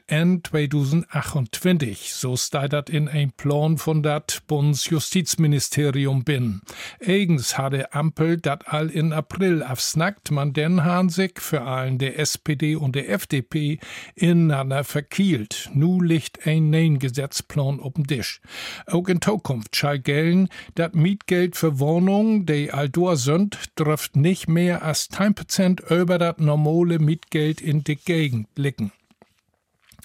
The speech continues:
Bremen, wo Airbus Ansicht hat, sie wat zweitausendvierhundert Arbeitsstellen wegstricken, mach auch wat in dat Bremer Werk wegfallen.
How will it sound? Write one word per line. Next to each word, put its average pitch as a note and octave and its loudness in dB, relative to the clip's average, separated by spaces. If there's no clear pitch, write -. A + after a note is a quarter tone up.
Bremen, A2+ 0
wo C3+ 0
Airbus D#3 0
Ansicht D#3 -2
hat, G3 0
sie D#3 0
wat - -2
zweitausendvierhundert F3 0
Arbeitsstellen C#3+ 0
wegstricken, F3 -2
mach F3 0
auch G3+ -2
wat E3 -2
in E3+ 2
dat E3 -2
Bremer D#3 0
Werk A#2+ -6
wegfallen. A2 -4